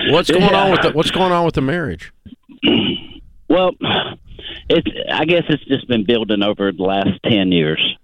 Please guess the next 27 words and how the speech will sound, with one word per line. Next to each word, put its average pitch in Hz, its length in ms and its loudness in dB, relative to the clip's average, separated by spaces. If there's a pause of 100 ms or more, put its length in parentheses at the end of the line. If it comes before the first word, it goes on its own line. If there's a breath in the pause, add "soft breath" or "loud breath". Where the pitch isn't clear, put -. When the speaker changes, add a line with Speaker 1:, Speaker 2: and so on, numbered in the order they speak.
(200)
Speaker 2:
Um, 82 540 -2 (560)
you 92 160 2
know, 80 120 0
just, 95 200 -2 (340)
um, 85 560 0
between, - 300 0 (160)
I'm, 95 280 0
I'm 104 160 -2
an 98 80 2
over-the-road 95 520 2
truck 60 220 -4
driver - 460 -4 (200)
and, 69 420 -2
uh, 64 300 -2 (440)
hardly 107 400 0
at 95 80 2
home. 80 380 0 (580 loud breath)
Um, 73 640 -2 (560)
now 101 140 4
my 95 80 4
wife 101 340 0
was 95 160 2
handling 92 340 2
all 82 200 0
the 87 80 -2
bills 80 520 0
and, 80 380 2